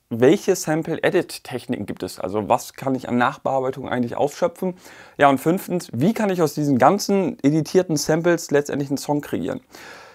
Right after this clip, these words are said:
Ja, und die Fragen eins bis drei, die werde ich in diesem Video versuchen zu beantworten. Und die Fragen vier bis fünf, die werde ich in den nächsten beiden Videos beantworten.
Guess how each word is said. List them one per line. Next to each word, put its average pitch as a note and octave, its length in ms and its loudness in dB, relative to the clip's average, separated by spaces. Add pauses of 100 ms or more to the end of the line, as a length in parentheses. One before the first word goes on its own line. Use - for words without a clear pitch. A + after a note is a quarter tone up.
(120)
Ja, F3+ 160 8
und C#3+ 160 6
die D3+ 160 4
Fragen D3+ 480 4
eins F#3 320 2
bis - 300 -4
drei, G3+ 340 6 (100)
die F3+ 340 0
werde F3 280 6
ich - 260 0
in A#2 160 2
diesem D3+ 400 0
Video F#3 380 4
versuchen C#3+ 480 0
zu - 100 -10
beantworten. F3 520 -4
Und D3 240 0
die D3 180 -2
Fragen C3 640 0
vier C#3+ 240 -2
bis A2+ 180 -8
fünf, D#3+ 440 -2 (120)
die C3+ 280 -2
werde B2+ 200 4
ich - 140 -6
in B2 100 2
den A#2+ 220 4
nächsten B2 420 0
beiden G2 320 0
Videos G2 300 -6
beantworten. F#2+ 680 -4